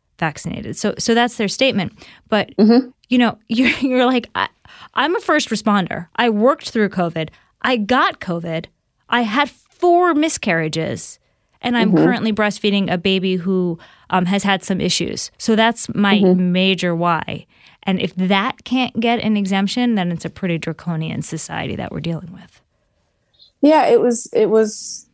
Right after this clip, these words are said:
Speaker 2: it's pretty rough. I wish it wasn't, and healthcare should never be one size fits all. Um, and so I, I wish that it wasn't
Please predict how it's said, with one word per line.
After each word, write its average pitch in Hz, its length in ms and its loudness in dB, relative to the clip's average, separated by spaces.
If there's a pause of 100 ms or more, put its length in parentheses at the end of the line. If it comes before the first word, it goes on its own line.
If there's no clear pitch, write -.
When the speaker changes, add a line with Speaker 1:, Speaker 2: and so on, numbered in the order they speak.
(340)
Speaker 2:
it's 277 160 0
pretty 349 240 2
rough. 214 280 2
I 214 140 2
wish 220 360 0
it 233 140 0
wasn't, 180 460 -2
and 170 320 -6 (220)
healthcare 440 400 2
should 294 200 0
never 151 240 0
be 202 140 2
one 202 200 0
size 202 260 -2
fits 196 240 -4
all. 202 340 2 (720)
Um, 160 580 0 (220)
and 180 220 2
so 170 500 0 (800)
I, 131 120 0 (180)
I 190 100 4
wish 185 320 2
that 196 120 2
it 160 120 4
wasn't 185 400 -2